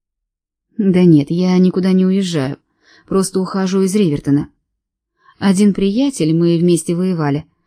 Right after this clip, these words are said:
предлагает мне открыть с ним пополам свое дело". "Альфред", я не знала, что сказать. Вместе с облегчением пришла новая тревога. Оставить службу?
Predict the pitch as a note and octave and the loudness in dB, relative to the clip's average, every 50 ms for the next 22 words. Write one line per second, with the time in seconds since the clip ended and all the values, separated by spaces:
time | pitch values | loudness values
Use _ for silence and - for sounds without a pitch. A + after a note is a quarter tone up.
0 | _ _ _ _ - F#3+ F#3+ F#3+ G3 F#3+ F#3+ G#3+ A#3+ B3+ A#3 - G#3 G3+ G3 F#3+ | _ _ _ _ -2 -2 -2 0 -2 -2 -2 0 -2 -2 -2 -2 -2 -2 -2 -2
1 | F#3+ F#3 - G#3+ A#3 A#3+ A#3 - G3+ F#3+ F3+ E3+ F#3 F3 F#3 F3 F3 F3+ G#3 A3+ | -4 -4 -4 -2 -2 -2 -2 0 0 0 0 -2 -4 -4 -4 -4 -4 -2 -2 -2
2 | G#3+ - F3 E3+ E3+ F#3 G3+ G#3+ F3+ E3 D3+ C#3+ C#3+ C#3 - - _ _ _ _ | -2 -2 -4 -2 -2 0 -2 -2 -2 -4 -4 -4 -4 -6 -10 -14 _ _ _ _
3 | _ _ _ _ _ _ _ _ _ _ _ _ _ _ _ _ _ _ _ _ | _ _ _ _ _ _ _ _ _ _ _ _ _ _ _ _ _ _ _ _
4 | _ _ _ _ _ _ _ _ _ _ _ _ _ - A3 A3+ A3 F#3 - - | _ _ _ _ _ _ _ _ _ _ _ _ _ -4 -2 -2 -2 -2 -4 -4
5 | - E3+ E3 - - _ _ _ _ _ _ _ _ _ _ _ _ _ _ _ | -6 -6 -6 -8 -12 _ _ _ _ _ _ _ _ _ _ _ _ _ _ _
6 | _ _ _ _ _ _ _ - G3 E3 F3+ G3 F#3+ F#3+ F#3+ F#3+ F#3+ F#3+ G3 F#3 | _ _ _ _ _ _ _ -12 -8 -4 -2 0 0 0 0 0 0 0 0 2
7 | E3 D#3 D3+ - - - - - - D3+ D3 D3 D3 D3 D3 - _ _ _ _ | 2 0 -2 -4 -10 -16 -16 -12 -10 -10 -8 -8 -10 -10 -12 -14 _ _ _ _
8 | _ _ _ _ _ _ _ _ _ _ - F#3+ F#3 G3+ G#3 F#3+ - G3 F#3 - | _ _ _ _ _ _ _ _ _ _ -4 -2 0 0 0 0 -2 -4 -6 -4
9 | G3 F#3 F#3 F#3+ F3+ - - - A3+ A#3 G#3+ F3+ E3+ E3 - E3+ F3 E3+ - F#3+ | -4 -4 -2 -4 -4 -6 -6 -4 -2 0 2 2 0 0 0 -2 -4 -4 -2 -2
10 | F#3+ F#3+ F#3+ F#3 F3+ F#3 F3+ F3 - G3 G3 F3 D#3+ D3+ D3 - D3 - _ _ | -2 0 0 0 -2 -2 -4 -4 -2 -4 -4 -2 -4 -4 -4 -6 -8 -12 _ _
11 | _ _ _ _ _ _ _ _ _ _ _ _ _ _ _ _ _ - E3+ - | _ _ _ _ _ _ _ _ _ _ _ _ _ _ _ _ _ -10 -10 -8
12 | - G3 F#3 F3+ F3+ E3+ - - F#3 F3 F3+ G3 G#3 F#3+ D#3+ D#3 D#3+ | -6 -4 -2 -2 -2 -4 -4 -4 -4 -4 -4 -6 -6 -6 -6 -6 -6